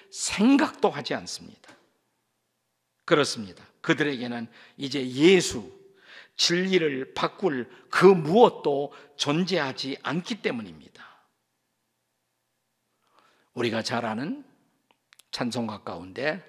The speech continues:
이 찬송가를 만든 사람이 한때 미국의 인기 가수였다가 그리스도의 제자가 되어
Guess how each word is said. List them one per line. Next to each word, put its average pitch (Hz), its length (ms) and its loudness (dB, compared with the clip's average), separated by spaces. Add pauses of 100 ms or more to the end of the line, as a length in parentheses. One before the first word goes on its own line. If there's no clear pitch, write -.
(1700)
이 113 80 -18
찬송가를 120 520 -6
만든 120 380 -6
사람이 120 580 -10 (160)
한때 113 560 -10 (400)
미국의 123 560 -6
인기 165 400 -4
가수였다가 123 1000 -10 (760)
그리스도의 143 580 -4
제자가 120 440 -4
되어 85 320 -18